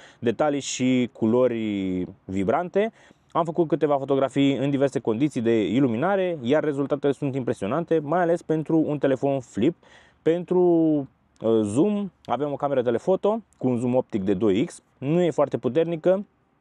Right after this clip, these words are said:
dar își poate face treaba, uh, pentru fotografii detaliate la distanță medie. Pe partea frontală, în schimb, avem o cameră de treizeci și doi de megapixeli, uh, care face selfie-uri excelente și funcționează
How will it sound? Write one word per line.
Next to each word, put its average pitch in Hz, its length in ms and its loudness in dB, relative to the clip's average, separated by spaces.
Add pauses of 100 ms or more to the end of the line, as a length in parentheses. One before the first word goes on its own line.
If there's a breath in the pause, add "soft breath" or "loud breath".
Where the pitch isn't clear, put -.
(360)
dar 131 340 0
își 131 140 -12
poate 120 220 0
face 107 260 0
treaba, 113 360 0 (380 soft breath)
uh, 92 340 0 (100)
pentru 117 240 -2
fotografii 95 600 -2
detaliate 101 440 0
la 147 100 2
distanță 104 600 -2
medie. 95 420 -4 (360 loud breath)
Pe 131 100 0
partea 135 260 0
frontală, 120 440 0
în 113 80 -4
schimb, 156 260 -2
avem 151 240 0
o 139 40 0
cameră 143 240 0
de 135 60 -2
treizeci 190 340 0
și 107 60 -8
doi 107 100 2
de 104 80 2
megapixeli, 127 720 -2 (420)
uh, 117 540 4
care 202 140 0
face 165 200 -2
selfie-uri 151 460 0
excelente 170 600 0
și 160 140 -4
funcționează 143 640 0